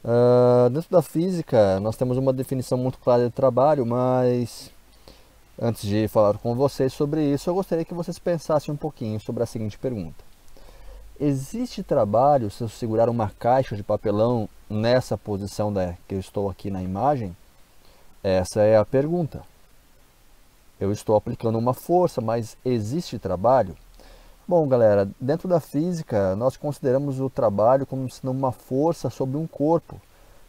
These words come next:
que provoca deslocamento. Então, na imagem anterior, se nós considerarmos a, a, aquela caixa de papelão, nós estamos com a caixa parada.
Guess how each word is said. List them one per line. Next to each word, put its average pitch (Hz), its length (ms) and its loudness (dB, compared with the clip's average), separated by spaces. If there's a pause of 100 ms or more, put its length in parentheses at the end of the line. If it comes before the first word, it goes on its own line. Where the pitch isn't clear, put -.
(160)
que 208 280 -6 (300)
provoca 147 880 4
deslocamento. 139 840 -6 (600)
Então, 196 120 -6
na 202 100 -2
imagem 185 340 4
anterior, 160 520 4
se - 120 -8
nós 127 240 -2
considerarmos 110 1000 -2
a, 90 880 -2 (400)
a, 90 260 -8
aquela 98 380 -2 (220)
caixa 127 440 2
de 95 100 -6
papelão, 107 520 -2
nós 127 200 -4
estamos 160 340 -10
com - 140 -8
a 160 60 -6
caixa 156 460 -6 (560)
parada. 135 640 4